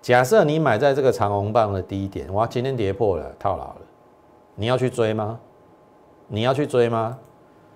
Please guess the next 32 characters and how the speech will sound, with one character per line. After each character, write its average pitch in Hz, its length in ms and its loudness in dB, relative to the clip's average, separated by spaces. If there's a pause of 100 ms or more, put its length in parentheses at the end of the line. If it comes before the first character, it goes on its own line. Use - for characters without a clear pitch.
(1400)
对 151 100 4
不 165 60 4
对？ 175 140 10 (320)
我 104 120 -2
这 107 100 2
样 160 100 2
讲 120 160 0
有 98 60 -2
没 101 100 -2
有 107 40 0
道 101 220 2
理？ 85 80 -10 (1300)
应 113 120 -4
该 113 160 2
是 113 140 -4
有 71 180 -8
啦。 71 180 -16 (140)
好， - 240 -6
那 156 260 4 (440)
你 104 140 -2
再 160 140 4
来 120 140 6
看 127 220 2
嘛， 78 320 -10
像 131 220 -4
譬 127 220 -2
如 104 200 -2
说 113 520 2 (4000)
这 190 100 2
个 156 80 2
精 135 240 0
彩 82 320 -2